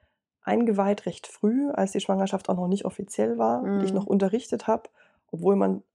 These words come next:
Speaker 1: wegen covid das eigentlich nicht durfte, aber ich dachte mir, „Ey, wenn ich jetzt zu Hause bin, fällt mir voll die Decke auf den Kopf.“ Mir war wahnsinnig übel und, ähm, ich war so froh, dass ich Leute eingeweiht hatte, weil es Momente gab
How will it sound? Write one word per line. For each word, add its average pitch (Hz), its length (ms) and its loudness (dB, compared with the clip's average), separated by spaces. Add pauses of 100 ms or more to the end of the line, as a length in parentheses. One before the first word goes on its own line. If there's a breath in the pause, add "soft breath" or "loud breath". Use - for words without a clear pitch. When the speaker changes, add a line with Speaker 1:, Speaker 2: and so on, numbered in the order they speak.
(140)
Speaker 1:
wegen 185 260 -2
covid 202 340 2
das - 100 -10
eigentlich 175 260 -4
nicht - 200 -6
durfte, 208 380 2
aber 180 100 0
ich 175 80 -6
dachte - 260 -4
mir, 196 120 2
„Ey, 175 100 0
wenn 175 80 -4
ich 170 80 -8
jetzt - 180 -10
zu - 140 -10
Hause 202 260 -4
bin, 196 280 -4 (380 soft breath)
fällt - 260 -2
mir 202 80 4
voll 196 140 4
die 190 80 2
Decke 202 280 2
auf 214 80 0
den 226 100 -2
Kopf.“ 214 300 -2
Mir 196 160 2
war 185 180 2
wahnsinnig 196 500 2
übel 196 360 2 (560 soft breath)
und, 190 500 4 (320)
ähm, 190 720 -2 (360)
ich - 200 -6
war 185 140 2
so 180 120 0
froh, 254 240 2
dass 208 180 2
ich 180 100 -4
Leute 180 240 2
eingeweiht 185 600 2
hatte, 226 360 0 (760)
weil 175 640 2 (280)
es - 140 -2
Momente 190 420 6
gab 196 320 4